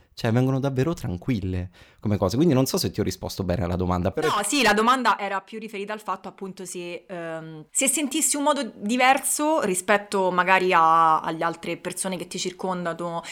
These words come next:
Speaker 2: in questo caso altri ragazzi, uomini omosessuali, di vedere la sessualità. Era più questo, insomma.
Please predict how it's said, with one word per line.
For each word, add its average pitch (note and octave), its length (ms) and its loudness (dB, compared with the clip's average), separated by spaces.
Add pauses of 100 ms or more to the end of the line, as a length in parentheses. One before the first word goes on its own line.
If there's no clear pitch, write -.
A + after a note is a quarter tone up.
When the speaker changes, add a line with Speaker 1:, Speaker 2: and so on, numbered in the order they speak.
Speaker 2:
in F#3 100 -6
questo F3+ 280 -4
caso F3 340 6
altri E3+ 360 0
ragazzi, E3+ 640 0
uomini E3+ 500 -2
omosessuali, F3 800 4
di E3+ 120 -6
vedere E3 340 -2
la D#3+ 100 0
sessualità. D#3+ 640 -6
Era F3 240 2
più F3 320 0
questo, D#3+ 340 -8
insomma. D3+ 420 -6